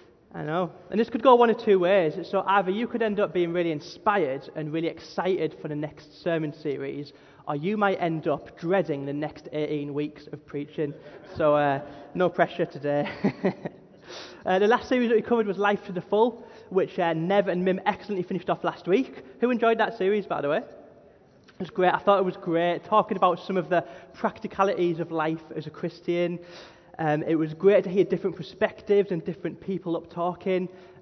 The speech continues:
and, uh, different sermons as well. Sermons about death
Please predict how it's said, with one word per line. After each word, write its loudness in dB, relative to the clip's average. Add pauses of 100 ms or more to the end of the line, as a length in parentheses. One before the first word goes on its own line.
and, -4
uh, 0
different -6
sermons -2
as -12
well. -4 (600)
Sermons -2
about -4
death 0